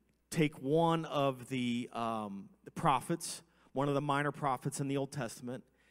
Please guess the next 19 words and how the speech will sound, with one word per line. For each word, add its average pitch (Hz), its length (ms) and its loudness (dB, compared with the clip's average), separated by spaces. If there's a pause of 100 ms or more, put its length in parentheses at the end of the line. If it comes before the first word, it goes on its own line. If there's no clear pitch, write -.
(180)
and 147 180 2
compare 160 480 2
it 135 160 0
to 117 460 0 (1120)
America 143 500 2
today. 127 480 -6 (600)
And 135 460 0 (360)
the 156 60 0
funny 180 300 8
thing 170 220 4
was, 156 440 6
and 139 100 -4
I 151 40 0
guess 147 240 2
it's 143 120 -6
really 170 180 2
not 123 200 -2
funny, 143 280 0
is 135 260 0